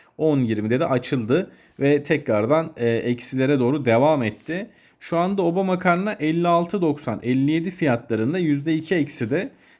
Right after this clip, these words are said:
Biraz önce yaklaşık bir yirmi dakika, yirmi beş dakika önceye kadar yüzde beş, yüzde dörtlerdeydi, eksilerdeydi. Ve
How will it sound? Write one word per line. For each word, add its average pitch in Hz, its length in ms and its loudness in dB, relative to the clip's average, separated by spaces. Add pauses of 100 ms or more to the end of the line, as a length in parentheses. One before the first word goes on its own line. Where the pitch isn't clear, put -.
Biraz 135 220 2
önce 127 260 2
yaklaşık 156 600 -4
bir 156 280 -2
yirmi 156 400 -2
dakika, 123 400 -2
yirmi 147 280 0
beş 151 200 -4
dakika 127 320 -4
önceye 135 380 2
kadar 151 280 0
yüzde 135 420 0
beş, 135 320 0
yüzde 123 320 -2
dörtlerdeydi, 123 720 -2
eksilerdeydi. 120 960 -2 (440)
Ve 160 240 2